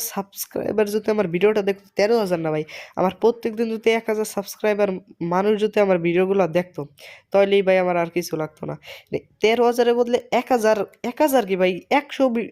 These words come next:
একশোটা ভিডিও যদি দেখতো, মানে একশোটা ভিউ যদি, মানে একটা জোড়া মানুষ যদি ভিডিওটা দেখতো, তাই মনে করো আমি খুশি হইতাম যে না,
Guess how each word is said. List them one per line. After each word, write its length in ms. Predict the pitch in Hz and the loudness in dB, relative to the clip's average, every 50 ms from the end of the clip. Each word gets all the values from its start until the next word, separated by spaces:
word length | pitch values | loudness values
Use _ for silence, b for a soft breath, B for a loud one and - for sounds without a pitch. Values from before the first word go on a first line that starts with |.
| _ - 247 | _ 0 0
একশোটা 440 | 262 - - - - 269 254 247 240 | 0 0 -8 -2 2 2 4 4 2
ভিডিও 280 | 208 202 208 202 220 214 214 | 2 0 2 4 4 4 4
যদি 220 | 214 214 208 214 | 2 -2 -4 -2
দেখতো, 360 | 196 190 190 185 - _ - 202 208 208 190 - _ _ _ 180 - - - 170 | -2 -2 -2 -2 -4 _ 0 0 0 0 -2 -6 _ _ _ -14 -14 -12 -6 -2
মানে 200 | 165 165 175 180 190 | -2 2 2 2 2
একশোটা 1080 | 202 190 - - - 226 233 240 233 - - - - _ _ _ _ - 165 180 185 170 170 | 0 -2 -8 -2 2 2 2 2 0 -8 -18 -20 -20 _ _ _ _ -4 0 0 0 0 0
ভিউ 160 | 170 180 180 196 | -2 0 0 0
যদি, 240 | 208 240 233 233 233 208 | 0 -2 -2 -2 -2 -2
মানে 160 | 196 185 190 | 0 0 0
একটা 200 | 190 190 - - 196 | -2 -2 -4 -4 0
জোড়া 240 | 202 208 202 190 180 165 165 | 0 2 2 2 2 2 0
মানুষ 200 | 180 208 247 247 226 226 | 0 2 0 -2 -2 -4
যদি 220 | 240 226 - 233 233 | -6 -4 -2 -4 -2
ভিডিওটা 420 | 202 180 185 180 202 208 208 196 190 | -2 -2 0 2 2 2 2 0 0
দেখতো, 300 | 175 196 214 214 - - 233 | 0 -2 -4 -4 -4 -6 -4
তাই 180 | 220 214 202 196 | -2 0 -2 0
মনে 180 | 196 196 190 185 | -2 -2 -4 -4
করো 180 | 185 - 180 180 180 | -2 -2 0 0 0
আমি 140 | 180 180 180 180 180 B B B B B B | 2 0 0 -2 -4 B B B B B B
খুশি 220 | - 208 185 190 | -2 0 2 4
হইতাম 240 | 190 185 180 185 170 170 | 2 2 2 2 0 0
যে 120 | 170 175 160 175 | -2 -2 0 2
না, 80 | 185 | 2